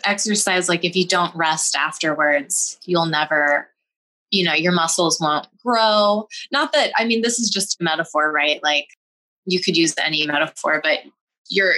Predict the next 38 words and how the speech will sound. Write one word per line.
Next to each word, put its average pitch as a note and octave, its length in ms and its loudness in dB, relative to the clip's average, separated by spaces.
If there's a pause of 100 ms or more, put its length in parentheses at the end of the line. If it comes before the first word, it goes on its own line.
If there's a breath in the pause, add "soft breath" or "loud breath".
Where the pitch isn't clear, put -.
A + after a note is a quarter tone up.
your G3+ 120 2
physical A3+ 500 0
body, F3 480 2
in F3 120 -2
order F#3 280 2 (100)
for F#3 80 0
you F3 200 2
to E3+ 80 0
create E3 520 -2
new E3 520 2 (500 loud breath)
pathways F#3+ 800 0 (100)
for E3+ 320 2 (120)
either G3 240 2
for, D#3+ 560 0 (340)
you F#3 120 0
know, D#3 340 0
muscular F3 480 2
development A3+ 800 2
or G3 180 4
just G3 520 0
for E3+ 580 2 (400)
the G3 80 0
neural F#3 340 2
pathways F3+ 480 0
in F3 100 -4
your D#3 180 -2
brain E3 500 0
to F#3 160 -2
remember E3 500 0
what E3 160 -2
you E3 220 0
did D#3 320 2
and E3 200 -2 (300)
create E3+ 200 2
a D#3+ 60 -2
new D#3 160 -4
skill - 380 -2
set, A3+ 360 0